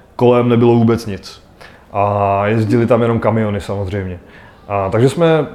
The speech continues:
já jsem začal nějak rozebírat tu motorku, až jsem to měl úplně rozebraný, fakt jako hodně, úplně zbytečně hlavně, a, tak začalo, tak začalo pršet z ničeho nic. Takže my jsme na sebe dali takovou plachtu,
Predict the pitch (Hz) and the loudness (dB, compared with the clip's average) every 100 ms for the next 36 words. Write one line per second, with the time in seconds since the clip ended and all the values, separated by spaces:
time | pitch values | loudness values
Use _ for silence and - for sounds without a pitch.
0 | 104 117 147 135 135 156 151 135 135 143 | -6 -4 -2 0 0 2 2 2 2 2
1 | 147 135 98 104 139 143 156 160 151 - | 2 0 -6 -6 -4 -2 0 -2 -6 -16
2 | - - - - _ _ - - - - | -20 -20 -20 -20 _ _ -20 -20 -12 -6
3 | 139 131 165 160 135 - 175 151 117 123 | -2 2 2 2 2 2 2 4 4 4
4 | 120 113 123 - - 120 120 135 113 - | 2 2 0 -2 0 0 4 2 2 0
5 | 110 127 120 110 120 156 143 135 113 117 | 2 2 2 0 -2 -2 0 0 0 0
6 | 113 - 110 107 104 104 131 165 - - | -2 -6 -6 -4 -6 -6 -6 -8 -12 -18
7 | - - - - 110 110 110 107 110 117 | -20 -20 -20 -2 4 6 6 4 2 2
8 | 123 - 143 139 135 135 117 120 117 131 | 2 2 4 4 4 2 -4 -4 -4 -4
9 | 127 120 101 92 107 101 110 104 104 101 | -4 -8 -10 -8 -8 -8 -10 -10 -10 -10
10 | - - - - - - - - 113 127 | -12 -12 -20 -20 -20 -20 -16 -2 2 2
11 | 123 139 131 135 131 131 127 123 120 - | 2 -2 -2 0 4 4 4 2 0 2
12 | 117 120 - 160 185 | 0 0 -2 2 2